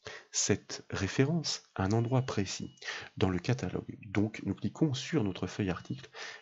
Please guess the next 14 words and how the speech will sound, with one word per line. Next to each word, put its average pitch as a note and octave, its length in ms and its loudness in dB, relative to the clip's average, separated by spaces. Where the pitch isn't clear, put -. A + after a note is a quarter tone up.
et C3+ 100 6
là, F#2 160 4
nous G#2+ 120 2
allons G2+ 160 0
dé-, F2+ 180 -2
désigner, A2 560 4
pardon, E3 340 -2
l'intégralité G#2 720 2
de A#2+ 100 2
notre G2 280 0
tableau. F#2 420 0
Encore C#3 400 6
une G#2 160 4
fois, - 320 2